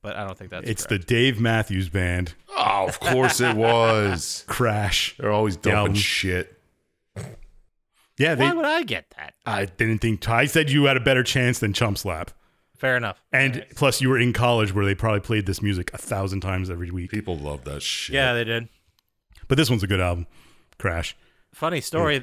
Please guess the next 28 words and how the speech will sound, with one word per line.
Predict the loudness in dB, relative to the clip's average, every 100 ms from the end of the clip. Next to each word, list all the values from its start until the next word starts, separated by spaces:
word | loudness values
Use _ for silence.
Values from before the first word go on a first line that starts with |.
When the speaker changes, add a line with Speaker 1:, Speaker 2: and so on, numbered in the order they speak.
| -4
Speaker 1:
the | -6
conference | -2 -2 -2 -2
I | 0
was | 0 -2
just | -6 -2
at | -2 -2 -4
in | -6 -2
Las | -2 -2
Vegas | -4 -4 -4
where | -4
I | -2
got | -2 -4
covid, | -4 -2 -2 -6 _ _ _ _
uh, | -2 0 -2 -4
their | 0 0
free | -4 -6 -2 0 0 0 -2 -6 _ _
Speaker 3:
Braggart. | -12 -10 -10 -6 -6
Speaker 1:
conference | 0 0 0 0 -2 -4 -10 -10
fan | -4 -2
appreciation | -2 -2 -4 -2 -4 -4 -4
event | -4 -2 -2 -4
was | -6 -6
a |
concert | -6 -4 -4 -6
by | -6
Dave | -6 -6 -8
Matthews | -8 -10 -12 -12
Band. | -12 -12